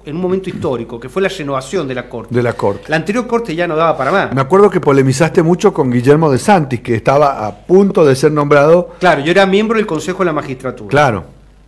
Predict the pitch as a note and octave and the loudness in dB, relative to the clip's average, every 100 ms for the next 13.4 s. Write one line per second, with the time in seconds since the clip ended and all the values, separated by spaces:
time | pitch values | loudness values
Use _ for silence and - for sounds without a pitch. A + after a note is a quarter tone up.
0 | _ C#3 C3+ D#3 F3+ F#3+ A2+ A#2+ D#3 F3+ | _ -14 -6 0 0 0 -2 2 4 4
1 | D#3+ G#3 E3+ F3 E3 D#3 C#3 B2+ C#3 C#3 | 4 2 4 2 0 -2 -2 0 2 2
2 | C#3 C3 C3 E3 D#3+ D3+ D#3 D3 C#3+ G3+ | 4 2 2 0 0 0 0 -2 0 0
3 | G3+ D#3 D3 C#3 C3+ F3 A#3 A3 D#3 D#3 | 2 2 2 0 0 0 2 2 2 2
4 | F#3+ F#3 E3+ - E3+ E3+ - - F3 F#3 | 2 0 0 -2 -6 -8 -20 -6 -2 0
5 | F3+ - C#3+ A#2+ - D#3 B2 F#3 D3+ - | 0 0 0 0 0 0 0 0 -2 -6
6 | A2+ A2 G#2 A#3+ A3 D3+ D3+ A2+ - E3 | -8 -10 -8 -6 -4 -2 -2 -4 -8 -10
7 | D3+ - C3 C#3 B2 G#2+ - _ _ _ | -8 -6 -4 -4 -4 -10 -18 _ _ _
8 | _ A#2 F3 E3 F#3 F#3+ C#3 G2+ - - | _ -2 2 4 6 6 6 2 -4 -4
9 | D#3+ D3 - C#3 - B2+ - - - - | 0 0 0 -2 -4 -10 -16 -20 -20 -20
10 | - - F#3+ F#3 F#3 F#3 F#3 - - - | -20 -4 2 4 4 2 0 -12 -18 -14
11 | - F#3 B3 B3+ B3 A#3+ F#3 D#3+ D3+ D3 | -2 0 0 0 2 0 0 -2 -4 -6
12 | C#3+ D3 D3 C#3+ D#3+ D#3+ A#3+ B3 F#3 D#3 | -8 -8 -10 -8 -6 -4 0 2 2 0
13 | - A2 - - | -4 -12 -14 -20